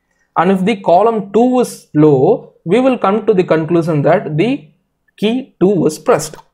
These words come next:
And when the column three is low, we will come to the conclusion that the number three is pressed.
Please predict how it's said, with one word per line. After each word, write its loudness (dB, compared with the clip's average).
And 0
when 2
the 0
column 2
three 0
is -4
low, 0
we 0
will 0
come -2
to 2
the 2
conclusion 0
that 2
the 0
number 0
three 2
is -4
pressed. -2